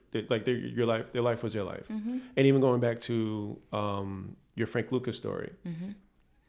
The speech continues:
Speaker 1: just because you die doesn't mean
Speaker 2: No.
Speaker 1: that you, we get to make you into a fairy tale. Kobe's life was complicated, and especially complicated because of this rape case and,
Speaker 2: Mm-hmm.
Speaker 1: and, and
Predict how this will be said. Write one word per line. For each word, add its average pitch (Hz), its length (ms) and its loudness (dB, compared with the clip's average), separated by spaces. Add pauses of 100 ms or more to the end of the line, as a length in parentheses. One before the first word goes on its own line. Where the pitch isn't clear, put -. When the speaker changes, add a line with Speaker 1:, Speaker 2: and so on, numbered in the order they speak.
(320)
Speaker 1:
just 127 200 0
because 117 340 2
you 107 100 0
die 87 380 -4
doesn't 95 280 -8
mean 87 440 -12 (240)
Speaker 2:
No. 160 260 0
Speaker 1:
that 110 360 0
you, 110 80 -2
we 113 160 -2
get 110 160 -4
to 104 240 -6
make 110 340 -6
you 98 200 -6
into 101 220 -8
a 95 40 -4
fairy 95 280 -6
tale. 98 300 -6 (400)
Kobe's 143 560 2 (320)
life 104 560 -2 (160)
was 95 580 -8 (320)
complicated, 98 720 -8 (200)
and 117 80 0
especially 120 340 -2
complicated 98 500 -8
because 98 280 -8
of 92 40 -8
this 90 280 -10 (160)
rape - 240 -10
case - 340 -12
and, 101 240 -4
Speaker 2:
Mm-hmm. - 60 -6
Speaker 1:
and, 101 400 -4
and 95 840 -10